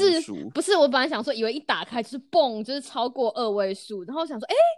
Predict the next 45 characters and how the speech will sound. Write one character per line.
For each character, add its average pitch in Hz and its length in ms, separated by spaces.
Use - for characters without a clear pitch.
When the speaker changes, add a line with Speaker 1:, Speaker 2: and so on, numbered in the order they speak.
Speaker 2:
有 262 120
六 415 300
个， 254 260
我 226 80
早 285 120
上 320 100
看 403 240
只 262 80
有 269 120
三 262 260
个， 240 140
到 339 100
底 254 80
还 269 80
有 214 60
多 208 160
三 240 200
个 202 120
是 240 100
哪 185 160
里 151 60
来？ 165 60
多 285 120
感 220 280
人， 185 160
<laughs> - 240
马 233 120
上 320 240
翻 262 260
倍， 262 240
有 190 100
没 190 120
有？ 220 80
如 285 140
果 392 180
你 254 100
想 233 220
要 269 80
你 247 100
人 208 240
生 302 220
中 349 240
幸 359 240
运 320 240
翻， 277 280